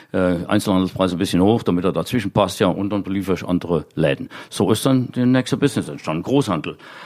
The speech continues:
Ja Gott, zack, was soll ich da denn immer da kaufen? Das ist ja noch besser, wenn ich das gleich produziere. Also habe ich noch Produktion da dran gehangen. Plötzlich hatte ich aus dem Bauch raus mit logischem Denken das, was man in den Lehrbüchern liest, ja, die Wertschöpfungskette, wenn man die von unten bis oben,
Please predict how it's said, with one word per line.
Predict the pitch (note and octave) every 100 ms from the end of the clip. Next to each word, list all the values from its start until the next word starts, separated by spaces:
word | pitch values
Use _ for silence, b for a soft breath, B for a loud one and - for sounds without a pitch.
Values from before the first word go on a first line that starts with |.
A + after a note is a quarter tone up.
| B -
Ja | F2+ F2
Gott, | G#2 - - -
zack, | G2+ -
was | F#2 -
soll | A2
ich | G#2+
da | F#2+
denn | G2
immer | G2+ G#2
da | F#2+
kaufen? | G#2+ A#2 G2
Das | E2 -
ist |
ja | G#2
noch | F#2+
besser, | - G2+ A2
wenn | G2+
ich | G2
das | F#2+
gleich | - G2
produziere. | - G#2 G2+ - A#2+ E2+ D2+
Also | G2+ G2+
habe | G2+
ich | F#2
noch | F#2+
Produktion | G2 G2 F2 B2+ G#2+
da | E2
dran | D2+
gehangen. | D2+ D#2+ B B B
Plötzlich | A2 G2 B2+ G2
hatte | G2+ C3+
ich | B2+ - B B B _
aus | A#2+ A2
dem | G#2+ F2+ F2+
Bauch | D#3+ F#3 -
raus | F2+ F#2 D3+ - - _ _ -
mit | A2
logischem | A2+ C#3+ D#3+ D#3+ C#3+
Denken | G2+ G2+ B2+ C#3+ D3 b _
das, | F#2+ A2+ -
was | C3
man | B2
in | G2+
den | F#2+
Lehrbüchern | G2+ B2+ A2 G2+ E2
liest, | F#2+ -
ja, | D2+ D2 D#2
die | D2+ D2+
Wertschöpfungskette, | E2 F#2+ - D#2+ D#2+ C#2+ - D#2 D#2
wenn | D2+
man | E2+
die | E2
von | F#2 F2+
unten | A2 A2+
bis | A2+ F#2+
oben, | G#2+ F#2+ F2+